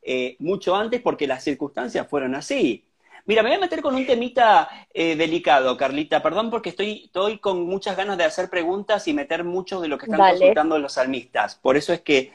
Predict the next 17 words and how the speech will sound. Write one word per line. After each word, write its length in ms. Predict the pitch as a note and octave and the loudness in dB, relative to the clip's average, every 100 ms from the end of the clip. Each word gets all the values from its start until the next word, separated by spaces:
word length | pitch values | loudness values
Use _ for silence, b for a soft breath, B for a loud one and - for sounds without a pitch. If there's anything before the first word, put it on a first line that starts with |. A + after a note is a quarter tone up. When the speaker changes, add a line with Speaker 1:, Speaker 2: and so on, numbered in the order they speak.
| b | b
Speaker 1:
trato 260 | C#3+ D3 D#3 | 0 2 2
de 120 | C#3 | 0
que 100 | C#3 | -2
seamos 280 | D3+ C#3+ C#3 | -2 0 0
breve 280 | C#3+ D3+ D3 | 0 0 0
con 320 | C3 B2 A#2+ | 0 -2 -2
los 120 | B2 | -6
comentarios. 760 | - A#2 A#2+ A#2 G#2 G2+ G2+ - b b b | -6 -6 -2 2 2 0 -4 -8 b b b
Eh, 440 | A#2+ A#2 A#2+ - _ _ _ B B | 2 4 2 -2 _ _ _ B B
acá 340 | - F3+ C4+ - | 2 4 2 2
hay 200 | G#3+ G#3+ | 2 2
una 240 | G#3+ B3 A#3+ | -2 -2 0
persona 680 | F#3+ F#3 A3 A#3 A#3+ B3+ - _ _ _ _ _ - | -2 -4 -4 -2 0 -2 -6 _ _ _ _ _ -2
que 100 | F#3 | 0
pregunta, 760 | G3 G3+ F#3+ C3+ - G#2+ G2+ - _ _ _ _ _ _ _ _ _ _ | 2 2 2 0 0 -2 -2 -6 _ _ _ _ _ _ _ _ _ _
y 140 | - F3 | 2 4
Emiliano 800 | F3+ F#3 G#3 A3+ A#3 A#3+ B3+ | 4 2 2 0 0 -4 -6